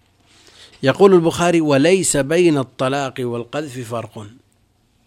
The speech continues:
واضح؟ نعم.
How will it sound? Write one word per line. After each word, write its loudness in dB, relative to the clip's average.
واضح؟ -8
نعم. -10